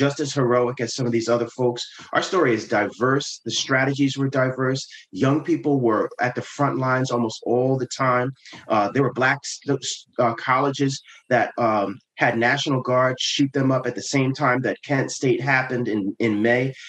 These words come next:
And everybody knows Kent State, but sixteen people were shot at in, in, in, uh, Mor-, um, uh, Morgan State, uh, University. You know, so the, these things, um,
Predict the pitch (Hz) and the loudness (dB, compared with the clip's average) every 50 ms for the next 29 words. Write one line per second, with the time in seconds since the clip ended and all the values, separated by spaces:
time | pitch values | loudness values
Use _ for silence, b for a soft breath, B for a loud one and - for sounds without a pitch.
0 | B B B 117 113 131 147 147 160 151 156 151 151 151 147 - - 165 160 143 | B B B 2 2 2 2 2 2 2 4 2 2 2 0 -2 -2 -2 -2 -2
1 | 135 - - 175 165 175 - - - - - - - - - - - 170 151 151 | -2 -2 0 2 2 2 0 -2 -6 -6 -4 -4 -4 -4 -4 -2 2 2 2 2
2 | 147 139 - - 156 135 156 143 127 127 127 - 151 143 147 151 147 147 143 - | 2 -2 -4 -6 -6 -4 -4 -2 0 0 0 2 2 4 4 4 4 2 2 2
3 | - 147 143 135 131 113 - 123 123 123 - - 127 123 120 117 - 98 117 113 | 0 0 2 2 2 0 0 0 0 0 0 0 2 2 2 2 2 2 2 2
4 | 113 117 127 135 139 139 139 - 131 127 120 113 107 107 107 117 117 _ _ _ | 2 2 2 2 2 2 0 2 2 2 2 2 0 -2 -4 -8 -10 _ _ _
5 | _ _ _ _ _ _ _ _ _ _ _ - B B B B B B B B | _ _ _ _ _ _ _ _ _ _ _ -16 B B B B B B B B
6 | B 117 113 110 104 104 104 113 135 143 143 139 135 135 - - 143 139 139 135 | B 2 4 4 4 2 2 2 2 2 2 2 0 -2 -2 0 0 0 0 -2
7 | - _ _ _ _ _ - - 123 120 123 120 - 160 135 123 120 127 135 135 | -6 _ _ _ _ _ -2 2 2 4 4 4 2 2 2 2 2 0 0 0
8 | 135 147 139 135 139 139 139 _ B B B B 156 160 165 - 170 156 139 135 | 0 -2 0 0 0 0 -2 _ B B B B 2 2 2 2 2 2 2 2
9 | 156 147 135 135 180 208 - - - 196 170 151 143 135 135 - - - _ _ | 0 0 -2 -2 -2 -4 -4 -2 0 2 2 2 2 0 -4 -8 -12 -16 _ _
10 | _ - - 120 123 123 120 113 107 101 90 78 71 - | _ -6 0 2 4 4 4 4 2 0 -2 -4 -8 -12